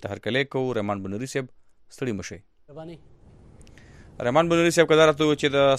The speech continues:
Speaker 1: صدر ډونالډ ټرمپ د دغه، آه، غونډه کې د برخه اخیستو په وخت د وینا مهم ټکي به څه وي؟
Speaker 2: شپږمن صاحب، درې موضوعات دي مهم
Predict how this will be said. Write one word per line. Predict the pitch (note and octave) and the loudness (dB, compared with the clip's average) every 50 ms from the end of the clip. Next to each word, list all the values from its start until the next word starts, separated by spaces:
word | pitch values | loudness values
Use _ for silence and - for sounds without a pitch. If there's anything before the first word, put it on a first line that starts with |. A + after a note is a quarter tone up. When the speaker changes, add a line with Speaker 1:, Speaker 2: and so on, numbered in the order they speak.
| - | 0
Speaker 1:
صدر | - D3 C#3 C#3+ C3 C#3 | -2 0 0 0 0 0
ډونالډ | C3+ C3 C3 B2 - - | -2 -2 -4 -4 -2 -2
ټرمپ | D3 D3 C#3+ C3 - C#3 C3+ C3 C3 B2 A2+ - - - - - - - - - - A#2 A2 A#2 | -2 -2 -2 -2 0 0 2 2 2 0 -2 -6 -20 -20 -20 -20 -20 -20 -20 -16 -16 -6 -2 0
د | A#2 A2+ A2 A2 A2 B2+ | 0 0 0 -2 0 0
دغه، | D3 C3+ C3+ C3+ C3 C3 B2+ B2+ - - - - A#2 | 0 2 2 2 4 4 4 2 0 -4 -6 -4 -2
آه، | A2+ G#2+ G#2+ G#2+ G#2 G#2 G#2 G#2 G2+ G2+ G#2+ | 0 0 0 0 0 -2 -2 -4 -6 -6 -2
غونډه | B2+ D3 D3+ C#3 B2+ | -2 -2 0 0 0
کې | A#2 - B2+ A2+ | 0 -2 -2 -2
د | A#2+ A#2+ C#3+ | 2 2 2
برخه | C#3+ - - B2 A#2 | 0 2 0 -2 -2
اخیستو | - A#2+ A2+ - - - C#3+ C#3+ C#3 C3+ - - - - - - - - - - - - | -2 -8 -10 -8 -6 -4 -2 -2 -2 -4 -6 -12 -20 -20 -20 -20 -20 -20 -20 -10 -2 -2
په | A#2+ A#2+ B2+ | 0 2 6
وخت | D3 D#3+ D3+ - - - _ - B2+ B2 A#2 A2 A#2 | 4 4 4 2 -12 -20 _ -4 -4 -4 -4 -2 -2
د | A#2+ A2+ B2 | 0 2 2
وینا | C3 C3 D3 D#3 D#3 D3 C#3 B2+ | 0 2 2 2 2 0 0 -2
مهم | B2 B2 C#3 D3+ C#3+ - | -4 -4 -4 -6 -4 -6
ټکي | D3+ C3+ C#3 C3 A#2+ | -6 -6 -4 -4 -4
به | A2 - | -4 -4
څه | - | -6
وي؟ | B2 G2+ F#2 - - _ - - - - - _ _ - - - - - - - _ - - D#3 D#3 - - - - F3+ E3+ - | -6 -8 -8 -14 -20 _ -20 -20 -20 -20 -20 _ _ -20 -20 -20 -20 -20 -20 -20 _ -20 -20 -20 -20 -20 -20 -20 -18 -18 -18 -12
Speaker 2:
شپږمن | - G3+ F#3+ F3+ F#3 G3 G#3+ A#3 A3 - | -10 -10 -8 -8 -8 -10 -10 -10 -10 -8
صاحب، | B3 A#3+ F3+ D#3+ E3 F#3+ F#3 F#3 F#3 F3 C#3 C3+ | -10 -10 -10 -8 -8 -4 -4 -2 -4 -4 -8 -10
درې | E3 G#3 A3 E3+ D#3+ | -8 -8 -6 -4 -6
موضوعات | D3+ B2+ A#2+ C#3+ D3 C#3+ C#3+ - | -6 -6 -4 -4 -4 -4 -4 -10
دي | C#3 B2+ A#2+ A#2+ | -12 -10 -10 -12
مهم | A2 G#2+ A#2+ A2 G2+ | -12 -12 -14 -14 -14